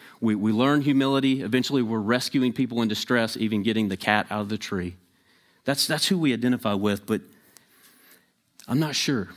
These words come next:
Not sure that's what's always happening in, in our hearts. So I, I saw a hoodie online the other day. I'm going somewhere with this, okay? I saw a hoodie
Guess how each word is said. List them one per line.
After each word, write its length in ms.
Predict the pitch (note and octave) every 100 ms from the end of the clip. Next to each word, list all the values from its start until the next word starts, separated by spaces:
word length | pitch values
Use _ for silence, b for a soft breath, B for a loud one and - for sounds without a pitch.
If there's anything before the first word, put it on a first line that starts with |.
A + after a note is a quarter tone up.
| B B B B B B _ _ -
Not 80 | C3+
sure 160 | D3+
that's 240 | C3+ C3 -
what's 180 | B2 -
always 460 | A2+ A#2+ A#2+ A2+
happening 640 | - - A#2+ A2 G2+ F#2+
in, 400 | F#2+ G#2+ G2+ G2 - b b b b b
in 160 | G#2+ G#2+
our 100 | F#2+
hearts. 760 | - - G2+ F#2+ - - - - _ _ _ _ _ _ _ _ _ _ _ _ _ _ _ _ -
So 120 | C3+
I, 180 | B2+ C3
I 20 |
saw 260 | - F3+ F3+
a 60 |
hoodie 340 | B2+ F3 D#3 A#2
online 380 | G#2+ A#2 A#2+ A2
the 100 | G#2+
other 160 | G#2
day. 240 | G2+ G2+ G2+
I'm 180 | G2
going 260 | G#2+ A#2+ A2+
somewhere 280 | G#2+ F#2 F2
with 140 | F2+
this, 340 | - - - - _ _ -
okay? 280 | G2 F#2 G2 -
I 60 | A#2
saw 280 | - C#3+
a 20 | D3
hoodie 400 | E3+ D3+ G#2+